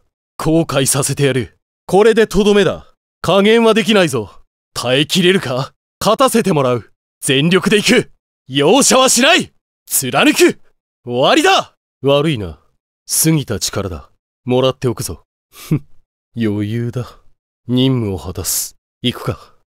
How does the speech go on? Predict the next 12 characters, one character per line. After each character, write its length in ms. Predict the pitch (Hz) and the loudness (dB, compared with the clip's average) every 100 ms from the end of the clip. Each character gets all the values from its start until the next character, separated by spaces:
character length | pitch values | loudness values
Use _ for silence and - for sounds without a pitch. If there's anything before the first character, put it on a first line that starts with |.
| _ - | _ -6
や 180 | 113 104 | -2 -2
る 80 | 101 | -2
か。 220 | 95 - - | -8 -12 -8
信 400 | - - 117 123 | -2 -2 0 -2
じ 100 | 123 | -2
ろ。 220 | 113 _ _ _ - | -4 _ _ _ -4
行 160 | 131 | -2
く 60 | 139 | 0
ぞ。 200 | 143 - _ _ - | -4 -4 _ _ -4
助 260 | 175 - 202 | -2 0 -2
け 40 | |
る。 120 | 104 | -2